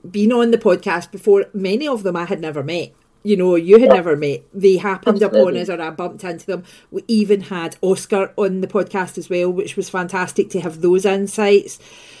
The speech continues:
Speaker 1: So moving forward, I think that we, you join me in wanting to invite colleagues from ac-, across the sector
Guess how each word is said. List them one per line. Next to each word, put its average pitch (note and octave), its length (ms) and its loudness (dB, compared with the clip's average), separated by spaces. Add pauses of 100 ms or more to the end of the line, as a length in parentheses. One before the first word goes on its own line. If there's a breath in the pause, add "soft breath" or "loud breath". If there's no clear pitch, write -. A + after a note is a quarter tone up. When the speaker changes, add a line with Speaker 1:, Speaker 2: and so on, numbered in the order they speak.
(140 loud breath)
Speaker 1:
So - 160 -2
moving C#4 380 -2
forward, A3 680 0 (380 soft breath)
I G#3+ 60 -10
think A3+ 300 -8
that A#3 240 0
we, F#3 400 -2
you F#3+ 260 0
join G3 340 2
me A#3+ 140 -4
in G3 140 -4
wanting F#3+ 220 -6
to G#3 120 0
invite F3 480 -4 (640)
colleagues F#3+ 420 4
from F#3+ 200 -6
ac-, - 100 -16
across G#3+ 380 6
the B3+ 100 -4
sector A#3+ 540 -2